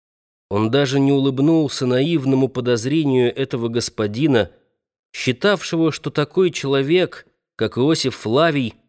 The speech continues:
может срывать свою злобу за враждебность всего еврейства на каком-то Акибе.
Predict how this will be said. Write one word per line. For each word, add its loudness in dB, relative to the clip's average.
может 0
срывать 0
свою -2
злобу -2
за -2
враждебность 0
всего -2
еврейства 0
на 0
каком-то 0
Акибе. -6